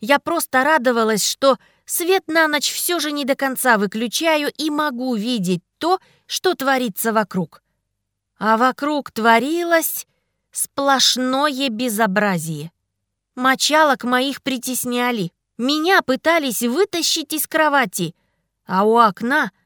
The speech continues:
со странной штуковиной в руках стоял местами обтатуированный и следил за происходящим. Бося вывернулся,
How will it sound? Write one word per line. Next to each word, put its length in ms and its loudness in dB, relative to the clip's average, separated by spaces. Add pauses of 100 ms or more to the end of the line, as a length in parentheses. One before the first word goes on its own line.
(400)
со 240 2
странной 560 2
штуковиной 840 0
в 100 2
руках 480 2
стоял 500 2
местами 680 -2 (300)
обтатуированный 1300 2 (360)
и 100 -2
следил 480 0
за 160 2
происходящим. 1040 0 (600)
Бося 520 0
вывернулся, 880 0